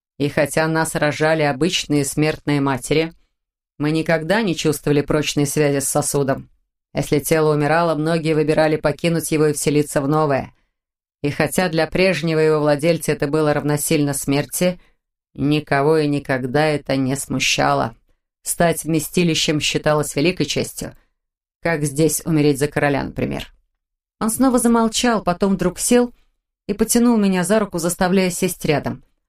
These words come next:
Как будто устыдился того, что лежит, а я стою на коленях у его кушетки. Кутаться в плед он не перестал, несмотря на то, что у камина было довольно тепло,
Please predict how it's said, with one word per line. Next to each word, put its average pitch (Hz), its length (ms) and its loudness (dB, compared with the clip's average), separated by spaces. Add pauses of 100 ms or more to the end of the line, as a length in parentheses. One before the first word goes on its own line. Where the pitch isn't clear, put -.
(120)
Как 233 160 -2
будто 254 240 2
устыдился 185 560 2
того, 165 240 0
что - 180 -2
лежит, 170 360 2
а 160 60 2
я 156 120 2
стою 165 240 0
на 156 100 -2
коленях 170 440 0 (220)
у 180 40 -2
его 165 200 2
кушетки. - 600 -4 (540)
Кутаться 202 340 0
в - 80 -6
плед 196 320 4
он 180 120 2
не 185 100 0
перестал, 185 500 0
несмотря 165 480 0
на 170 100 0
то, 180 100 -4
что 175 220 -2
у 165 60 -2
камина 175 420 2
было 160 220 0
довольно 165 340 0
тепло, 139 440 -4